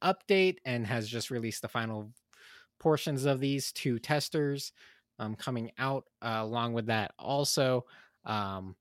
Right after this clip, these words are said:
they also have officially ended their beta version of Skype, in which, oh, which brings us back to our teaser question, is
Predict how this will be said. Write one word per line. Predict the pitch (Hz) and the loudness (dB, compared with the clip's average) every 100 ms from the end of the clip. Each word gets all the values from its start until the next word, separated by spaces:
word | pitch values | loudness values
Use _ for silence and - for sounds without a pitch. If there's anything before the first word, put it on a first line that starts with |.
| _ _ _ 190 | _ _ _ -10
they | 139 113 | -2 0
also | 104 107 107 123 | 2 0 0 0
have | 104 113 104 | 0 0 -2
officially | 101 113 - 123 107 | -2 -2 -2 -2 -2
ended | 107 107 101 | -2 -2 -2
their | 104 98 95 98 _ | -2 -2 -4 -10 _
beta | 131 131 131 127 123 | 4 4 6 4 2
version | 123 123 117 120 117 | 0 0 0 -2 -4
of | 104 101 | -4 -6
Skype, | - - - 143 135 - _ _ - _ - | -4 -4 2 4 2 -2 _ _ -20 _ -6
in | 110 | -2
which, | 107 98 - - _ _ _ _ _ _ _ _ _ _ _ _ _ | -2 -2 -8 -12 _ _ _ _ _ _ _ _ _ _ _ _ _
oh, | 120 104 - | -6 -6 -6
which | 127 135 | -6 -2
brings | 120 113 | -2 0
us | |
back | 120 110 | 0 0
to | 117 | -2
our | |
teaser | 104 202 175 | 0 2 2
question, | - 147 160 143 - - _ | 2 2 0 -6 -10 -20 _
is | 117 110 104 - | -2 0 -2 -10